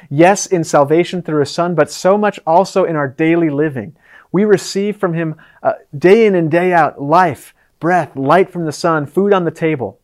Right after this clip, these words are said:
relationships that we can enjoy. How can we harness that same, uh, that same attitude of receiving those gifts from God that we might pour them out for others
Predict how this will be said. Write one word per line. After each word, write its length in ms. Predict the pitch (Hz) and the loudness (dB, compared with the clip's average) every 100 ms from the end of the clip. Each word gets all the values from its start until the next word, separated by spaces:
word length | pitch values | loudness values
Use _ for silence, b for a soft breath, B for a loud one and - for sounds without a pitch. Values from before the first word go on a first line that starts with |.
| _ _ - | _ _ -6
relationships 720 | 135 143 175 185 175 170 - | 0 2 2 -2 -6 -6 -2
that 120 | 135 | -2
we 140 | 139 | -2
can 160 | 135 135 | -6 -8
enjoy. 460 | 120 104 107 95 - _ _ _ | -8 -8 -10 -10 -14 _ _ _
How 140 | - 196 | -14 -10
can 160 | 202 | -6
we 100 | 175 | -6
harness 380 | 131 131 127 123 | -6 -6 -8 -10
that 180 | - 110 | -8 -10
same, 560 | - - 147 151 160 151 b b b b | -10 -12 -8 -8 -10 -12 b b b b
uh, 120 | 123 | -10
that 160 | 135 - | -6 -8
same 400 | - 165 185 196 _ _ _ _ | -6 -4 -2 -4 _ _ _ _
attitude 600 | - 185 180 175 - 95 - _ _ _ _ _ _ 151 | -6 -2 -2 -4 -8 -8 -10 _ _ _ _ _ _ -2
of 240 | 135 127 | -2 0
receiving 720 | 147 135 - - 196 208 202 | -2 -2 -4 -2 0 0 0
those 220 | 180 165 151 | 4 2 2
gifts 240 | 165 151 | -2 -2
from 200 | - 143 | -6 -2
God 240 | 139 131 | 0 0
that 120 | 131 139 | 0 -4
we 100 | 156 | -4
might 280 | 170 - | -4 -8
pour 260 | - 165 165 | -6 -2 0
them 160 | 156 143 | -2 -6
out 180 | 135 | -6
for 180 | - 139 123 | -8 -8 -8
others 400 | 107 90 - | -8 -10 -12